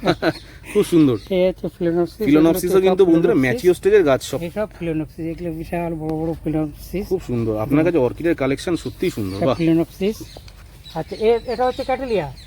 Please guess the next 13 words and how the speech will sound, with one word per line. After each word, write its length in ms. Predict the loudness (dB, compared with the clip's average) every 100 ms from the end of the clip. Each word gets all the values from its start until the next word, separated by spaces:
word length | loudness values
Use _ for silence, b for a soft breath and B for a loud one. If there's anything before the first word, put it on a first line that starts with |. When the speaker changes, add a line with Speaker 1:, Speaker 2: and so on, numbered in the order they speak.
| -4
Speaker 2:
ক্যাটেলিয়া, 400 | -2 -2 -4 -6
হ্যাঁ। 140 | -6 -10 -16 -20 -20 -20 -20 -6
এ 40 | 0
খুব 160 | 2 4
কঠিন 300 | 4 4 4
গাছ 140 | 4
যদিও 280 | 6 6 4
বা। 120 | 2 -6 -20 -20 -20 -20 -20 -20 -20 -16 -4
তাও। 120 | -2
Speaker 1:
এটা 240 | 2 0
ক্যাটেলিয়া 340 | 2 2 2 2
কিন্তু 200 | 2 2
সব 200 | 0